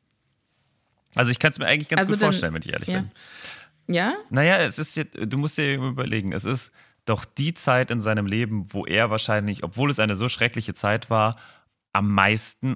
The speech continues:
Speaker 1: Einfluss und Macht und damit auch in einer gewissen Weise ein gutes Gefühl hatte.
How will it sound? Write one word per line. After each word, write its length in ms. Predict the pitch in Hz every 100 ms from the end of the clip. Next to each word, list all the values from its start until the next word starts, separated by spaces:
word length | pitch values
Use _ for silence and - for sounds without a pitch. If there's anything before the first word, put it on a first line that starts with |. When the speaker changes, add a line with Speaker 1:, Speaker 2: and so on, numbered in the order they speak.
| -
Speaker 1:
Einfluss 640 | 107 143 147 - 95 -
und 180 | 107 90
Macht 480 | 110 120 90 - -
und 380 | 92 95 - -
damit 360 | 98 101 - 82
auch 260 | 92 95 - _ _ _ _ _ _ -
in 160 | 107
einer 80 | 92
gewissen 340 | 95 120 123
Weise 260 | 107 107 101
ein 100 | 98
gutes 260 | 110 104 -
Gefühl 400 | - 143 110 85
hatte. 300 | - -